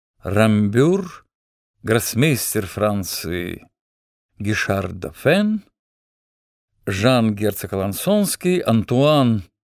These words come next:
брабанский герцог, брат ему бургундский, и герцог барский Эдуард, из графов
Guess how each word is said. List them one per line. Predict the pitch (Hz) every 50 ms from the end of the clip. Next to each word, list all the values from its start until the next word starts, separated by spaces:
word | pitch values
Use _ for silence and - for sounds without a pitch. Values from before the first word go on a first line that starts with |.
| _ _ _ _
брабанский | - 98 104 113 123 110 104 110 113 117 123 123 117 - - - 165 170
герцог, | 160 143 147 180 196 202 175 - - 196 185 160
брат | 143 151 160 165 156 - -
ему | 123 123 117 110 104
бургундский, | 101 107 110 104 98 131 175 185 - - - 220 226 220 - _ _ _ _ _ _ _ _ _ _ _ _ _ _
и | - 127 107
герцог | 98 104 113 110 - - - 101 92
барский | 92 92 95 107 104 95 - - - - 87 95
Эдуард, | 95 87 87 90 95 117 156 185 185 156 - - - - - - - - _ _ _ _ _ _ _ _ _ _ _ _ _
из | - 107 101 95 101
графов | 101 110 113 131 165 180 - - - - 107 92 - - - - -